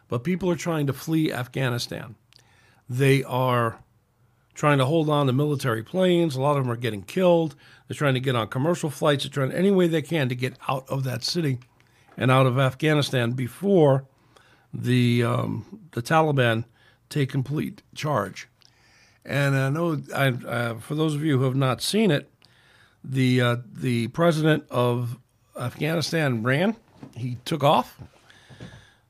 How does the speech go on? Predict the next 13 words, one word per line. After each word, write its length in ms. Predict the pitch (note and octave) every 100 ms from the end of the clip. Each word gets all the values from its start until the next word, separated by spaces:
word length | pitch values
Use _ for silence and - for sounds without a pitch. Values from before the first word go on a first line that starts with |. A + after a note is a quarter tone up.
| -
uh, 160 | A#2 A#2+
got 180 | B2+
himself 380 | C3 C3 D#3 C#3+
to 100 | C#3
safety. 500 | - C#3+ C#3+ G#3 G#3+ _ - - - _ -
<clears throat> 160 | C3+ G3 D#3 A#2 F#2 A2+
He, 360 | F2 B2+ B2 A#2+
uh, 200 | A2+ A2 - _ _ _ _ _ - - - - _ -
and 200 | B2+ B2
they, 220 | B2+ B2
uh, 160 | A#2
immediately, 640 | A2+ C3 D#3+ E3+ B2 C#3+ C3
the, 400 | B2 A#2 A2+